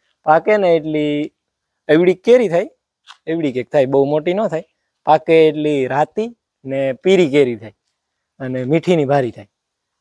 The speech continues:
જો કે કેસ-, અ, કેસર કરતાં દેહીમાં છે ને એવું હોય કે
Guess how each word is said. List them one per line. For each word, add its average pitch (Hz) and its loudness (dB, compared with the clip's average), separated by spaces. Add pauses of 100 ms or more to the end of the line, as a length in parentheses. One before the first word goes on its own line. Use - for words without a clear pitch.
(160)
જો 208 4
કે 135 2
કેસ-, 170 0
અ, 139 4
કેસર 180 0
કરતાં 175 0
દેહીમાં 190 0
છે 226 -6
ને 220 -6
એવું 202 -4
હોય 160 -2
કે 139 -2